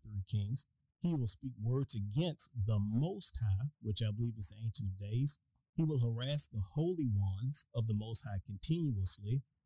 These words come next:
I believe that's a picture from Revelation when it says it's given to he-,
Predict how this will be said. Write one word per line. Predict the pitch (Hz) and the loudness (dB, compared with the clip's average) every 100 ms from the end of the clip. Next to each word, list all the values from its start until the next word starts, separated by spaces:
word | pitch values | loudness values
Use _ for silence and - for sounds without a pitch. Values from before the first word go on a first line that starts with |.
| - - | -12 -2
I | |
believe | 123 131 120 | 0 2 2
that's | 123 - | 2 0
a | 95 | 0
picture | 127 113 104 | -4 -2 -4
from | 95 107 | -4 -2
Revelation | 104 110 104 113 113 | -2 -2 0 0 0
when | 101 | 0
it | 101 | -2
says | 107 101 | -2 -4
it's | 98 98 | -6 -4
given | 113 113 | 0 2
to | 110 | 0
he-, | 98 107 | -2 -6